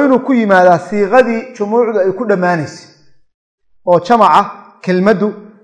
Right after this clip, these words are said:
yacni, kelmadaha qaarkood waxay aqbalaan dhowr jeer in la jamciyo, ayay aqbalaan. Marka heer waxaa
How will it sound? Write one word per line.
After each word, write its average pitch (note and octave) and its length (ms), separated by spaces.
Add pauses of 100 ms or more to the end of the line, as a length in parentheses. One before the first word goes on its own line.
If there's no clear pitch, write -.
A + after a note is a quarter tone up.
(280)
yacni, F#3 640 (600)
kelmadaha G3+ 400
qaarkood F3 340
waxay G3 180
aqbalaan E3 380
dhowr G3+ 220
jeer F3+ 140
in F#3+ 60
la F3 60
jamciyo, D3 400 (240)
ayay F#3 140
aqbalaan. C#3+ 460 (560)
Marka G3+ 260 (560)
heer A#3+ 180
waxaa A#3 240